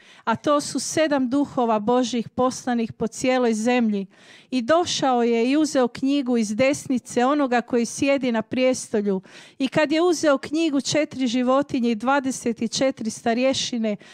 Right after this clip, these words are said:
pale su pred jaganjca. Svatko od njih imao je harfe i zlatne čaše pune kada,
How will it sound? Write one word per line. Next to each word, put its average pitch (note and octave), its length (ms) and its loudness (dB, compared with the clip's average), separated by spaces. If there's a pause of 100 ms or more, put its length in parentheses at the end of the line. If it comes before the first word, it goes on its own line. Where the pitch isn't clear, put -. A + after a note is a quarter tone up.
(220)
pale D4+ 320 2
su B3 440 -2
pred A3+ 260 0
jaganjca. A#3 760 0 (320)
Svatko E4 540 0
od D4 100 2
njih D#4+ 320 -2
imao D4+ 300 2
je B3+ 160 2
harfe C4+ 800 -2 (300)
i A#3+ 120 0
zlatne C#4 520 0
čaše D4 500 -2
pune D4+ 380 0
kada, G#3+ 580 0